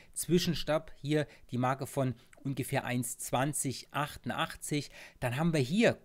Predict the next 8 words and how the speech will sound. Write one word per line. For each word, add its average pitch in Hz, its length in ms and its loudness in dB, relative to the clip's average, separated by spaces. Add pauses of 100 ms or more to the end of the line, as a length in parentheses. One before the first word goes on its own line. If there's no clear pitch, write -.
(640)
diesen 139 240 0
Richtungswechsel, 147 1120 0
diesen 110 260 -4
Drehbereich 120 840 0
um 180 160 4
die 156 180 -2
eins 165 440 0
zwanzig 131 680 -4